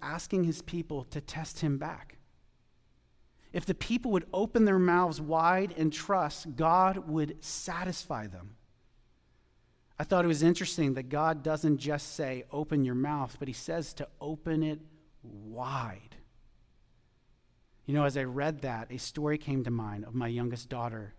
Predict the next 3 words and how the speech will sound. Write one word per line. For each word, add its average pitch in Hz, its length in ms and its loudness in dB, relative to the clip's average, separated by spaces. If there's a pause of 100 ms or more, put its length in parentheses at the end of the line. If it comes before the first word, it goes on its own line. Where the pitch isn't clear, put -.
(140)
Eloise. 123 680 -6 (1600)
My 139 160 4
wife 143 480 0